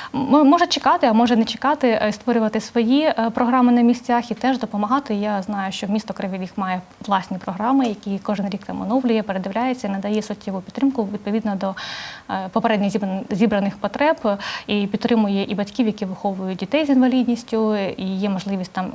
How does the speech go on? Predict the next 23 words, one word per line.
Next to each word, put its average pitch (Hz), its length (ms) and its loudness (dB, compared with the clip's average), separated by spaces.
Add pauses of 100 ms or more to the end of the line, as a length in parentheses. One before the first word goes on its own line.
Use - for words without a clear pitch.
засоби 185 320 -4
гігієни 240 480 2
отримувати, 254 500 2
купувати. 226 480 -2
І 349 40 -2
це, 294 380 2
е, 196 240 -2
якісь, 214 540 -4
е, 202 180 2 (400)
можливо, 202 420 0
святкові, 269 520 2
е, 226 260 4
заходи, 233 600 2
е, 190 300 0
новорічні 262 480 2
подарунки. 233 760 0 (420)
От, 202 300 -2
і, 226 260 0
е, 170 420 -2 (100)
в 185 60 -8
принципі, 277 440 0 (120)
також, 233 420 0 (160)
якщо 214 240 -4